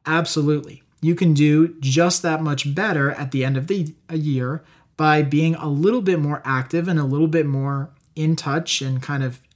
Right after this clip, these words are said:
have your finger on the pulse with some of your trades. But it's not a requirement. It's just a way for you to gain even more of an advantage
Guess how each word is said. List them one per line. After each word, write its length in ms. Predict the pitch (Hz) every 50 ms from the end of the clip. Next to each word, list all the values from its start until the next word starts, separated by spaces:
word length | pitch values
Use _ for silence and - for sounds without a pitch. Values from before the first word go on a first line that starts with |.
| _ _ _
have 260 | - - 151 151 147
your 120 | 147 147
finger 340 | 143 - 156 151 147 147 143
on 120 | 139 139 135
the 60 | 131
pulse 400 | 127 - 214 214 185 170 - -
with 120 | 156 151
some 220 | - - 139 135 139
of 120 | 139 139
your 100 | 151 151
trades. 480 | 147 - 214 196 160 120 113 - - - _ - - _ _ _ _ _ _ _ _ _
But 120 | - 175 185
it's 180 | 185 - -
not 180 | 175 185 202 226
a 60 | 226
requirement. 800 | 208 175 135 - - - - 143 147 151 139 120 - - - - _ _
It's 220 | - 147 139 - -
just 380 | - 180 180 170 - - - -
a 120 | - 151
way 340 | 143 135 147 151 165 175 202
for 140 | 185 - 180
you 180 | 165 160 165 156
to 140 | - 156
gain 500 | 147 127 143 143 147 147 143 139 143 - -
even 360 | - 160 147 143 135 139 135
more 560 | 139 143 156 190 233 240 208 165 151 143 - -
of 120 | 135 135
an 160 | 139 143 139
advantage 580 | 131 123 135 131 135 131 131 131 127 - -